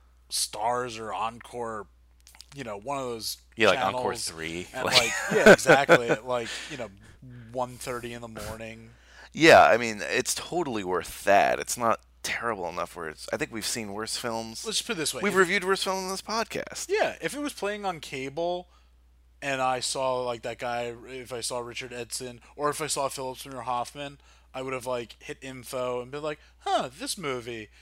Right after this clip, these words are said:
Speaker 1: And then whether I watched it from the point that I found it on T V or looked again to see, like, when it was playing, like, I would watch it. So
Speaker 2: Yeah. It's not
Speaker 1: Yeah.
Speaker 2: that bad. Again, it's not great. We're not saying that. But it's,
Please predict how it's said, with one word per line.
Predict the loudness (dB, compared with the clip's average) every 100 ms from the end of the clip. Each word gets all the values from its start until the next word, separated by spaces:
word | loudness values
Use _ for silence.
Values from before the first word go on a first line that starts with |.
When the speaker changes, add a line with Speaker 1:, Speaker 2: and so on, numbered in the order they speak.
| -18 -12
Speaker 1:
And | -6
then | -6 -4
whether | -4 -2
I | -4
watched | -2 -2 -2
it | -8
from | -12 -14
the |
point | -14 -12 -12 -12 -20 _
that | -8 -8
I |
found | -6 -6 -4
it | -4
on | -4
T | -6 -10 -10
V | -10 -8 -8 -10 -18 -20 -12
or | -10
looked | -8 -8 -10
again | -8 -8 -6
to | -6
see, | -6 -6
like, | -10 -10
when | -12
it | -12
was | -16
playing, | -14 -10 -10 -10 -14 -16
like, | -8
I | -8
would | -8
watch | -10 -12 -12 -10
it. | -10 -12 _ -20 -8
So | -4
Speaker 2:
Yeah. | 2 2 0 -6 -16 -20 -12
It's | -8 0
not | 0 0
Speaker 1:
Yeah. | 4
Speaker 2:
that | 8 8 6
bad. | 2 4
Again, | 2 0
it's | 2
not | -4 -2
great. | 0 0 -2 -6
We're | -2
not | -2
saying | 0 -2 0
that. | 0 0 -2 -10 _ _ _ _ _ _ _ -10
But | -8
it's, | -6